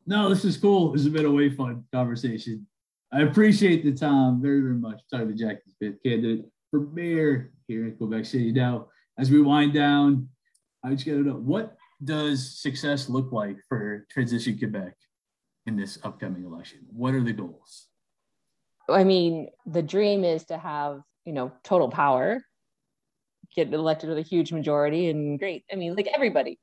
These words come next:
Speaker 2: But our goals are to essentially, and I know this, this might sound really soft, but, like, just do our best. You know, um, we're all part-time. Well, I mean, the next couple of weeks, there, a couple of us are, are gonna be full-time, but,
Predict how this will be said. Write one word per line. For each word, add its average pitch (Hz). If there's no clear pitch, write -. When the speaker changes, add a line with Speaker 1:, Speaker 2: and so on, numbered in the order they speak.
Speaker 2:
But 175
our 175
goals 208
are 165
to 147
essentially, 190
and 170
I 170
know 160
this, -
this 196
might 202
sound 175
really 180
soft, 190
but, 156
like, 170
just -
do 359
our 294
best. 180
You 165
know, 180
um, 151
we're 170
all 175
part-time. 165
Well, 160
I 160
mean, 165
the 156
next -
couple 160
of 147
weeks, 156
there, 151
a -
couple 156
of 147
us 151
are, 139
are 151
gonna 147
be 143
full-time, 165
but, 147